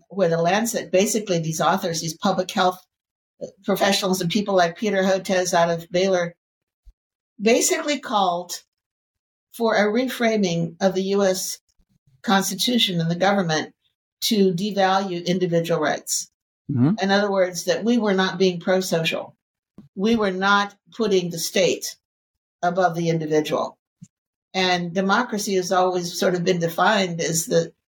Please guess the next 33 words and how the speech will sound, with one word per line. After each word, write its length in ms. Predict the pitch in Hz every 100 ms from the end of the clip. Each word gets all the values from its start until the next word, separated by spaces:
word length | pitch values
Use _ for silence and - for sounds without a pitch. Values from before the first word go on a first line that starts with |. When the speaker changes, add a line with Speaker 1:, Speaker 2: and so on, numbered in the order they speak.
| _ _
Speaker 1:
the 140 | 190 185
individual 540 | 202 214 214 208 196
has 280 | 190 170 185
rights 520 | 185 208 185 - - -
that 140 | 180
limit 280 | 196 220 240
the 80 | 202
power 280 | 165 156 143
of 100 | -
the 60 |
state, 520 | 127 - 131 - - - _ _ _ _ _ _ _ _ _ -
at 80 | 196
least 260 | 214 - -
in 140 | 185
our 180 | 170 165
constitutional 720 | 185 170 - 180 170 160 143 -
republic, 500 | 156 - 190 190 -
'cause 180 | - 165
we 140 | 202 185
are 140 | 165
Speaker 2:
Mm-hmm. 160 | 123 139
Speaker 1:
a 20 |
constitutional 600 | 175 165 - 180 - 151
republic. 500 | 151 185 190 139 - - -
We're 120 | 185
not 180 | 190 175
a 60 | -
pure 220 | - 170
democracy. 760 | 156 165 170 160 - - - _ _ _
We 140 | 196 220
elect 280 | 202 180 190
representatives, 960 | 170 170 170 185 175 139 - - - _ _ _ _
uh, 260 | - 156